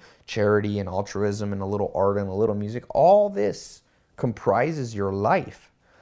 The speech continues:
And, you know, as Einstein says, you should make things simpler, but not simpler than they can be. Things should be simple, but you can't oversimplify.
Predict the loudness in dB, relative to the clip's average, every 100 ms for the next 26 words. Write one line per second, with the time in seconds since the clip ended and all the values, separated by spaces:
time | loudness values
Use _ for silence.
0 | _ _ _ -2 0 2 0 0 2 2
1 | 0 -2 -4 -4 -8 -10 -10 -10 -6 -8
2 | -8 -10 -12 -8 -6 -6 -6 -6 -8 -8
3 | -10 -6 -6 -6 -14 -16 _ _ _ -10
4 | -8 -10 -12 -12 -12 -14 -20 _ _ _
5 | _ _ -10 -8 -8 -10 -10 -10 -4 -4
6 | 0 0 0 -4 -8 -4 -4 -4 -6 -4
7 | -2 -2 -6 -4 -6 -2 -4 -2 -4 -4